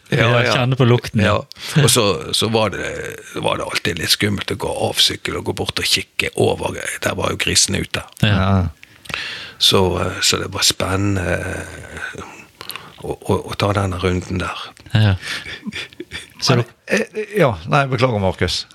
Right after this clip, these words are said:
Speaker 3: Ok.
Speaker 2: Nei, vær så god.
Speaker 3: Nei, jeg bare tenker på den smien som ligger, eh, der med gamlehjem eller sykehjemmet i dag.
Speaker 1: Ja.
Speaker 3: Det er jo fra gammelt av, ikke det?
Speaker 1: Nei, nei, det er gamle siloene.
Speaker 3: Er det gamle siloene
Speaker 1: Ja, ja.
Speaker 3: der? Å, ja.
Speaker 1: Sånn at der var jo det to,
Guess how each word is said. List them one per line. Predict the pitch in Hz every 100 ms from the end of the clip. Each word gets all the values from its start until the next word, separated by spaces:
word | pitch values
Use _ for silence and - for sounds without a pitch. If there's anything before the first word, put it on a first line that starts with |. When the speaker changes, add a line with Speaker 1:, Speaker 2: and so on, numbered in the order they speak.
| _
Speaker 3:
Ok. | -
Speaker 2:
Nei, | 135 151
vær | 110 85
så | -
god. | 147 147
Speaker 3:
Nei, | 165
jeg | 170
bare | 160 143
tenker | 151 151
på | 143
den | 135 131
smien | - 120 117 120 135 110
som | 107
ligger, | 107 107 95 87 78 -
eh, | - 101 -
der | - 110
med | 104 95
gamlehjem | 95 104 104 87
eller | 90
sykehjemmet | 85 101 - 117 98 95
i | -
dag. | 98 80 -
Speaker 1:
Ja. | 120 98 -
Speaker 3:
Det | - 165 165
er | 139
jo | 156
fra | - 104
gammelt | 92 92 107 110 -
av, | 87
ikke | - 107
det? | 143 165 226 -
Speaker 1:
Nei, | - 123
nei, | 143 107
det | 120 139
er | 110
gamle | 120 120
siloene. | - 120 101 85 - - _ -
Speaker 3:
Er | 143
det | 139
gamle | 139 156
siloene | - 190 143 113
Speaker 1:
Ja, | 92
ja. | 110
Speaker 3:
der? | 107 - -
Å, | 123
ja. | 127
Speaker 1:
Sånn | 135 117
at | 123 - - - 123
der | 117 139 123 95
var | 110 123
jo | 104 95
det | 95
to, | - 123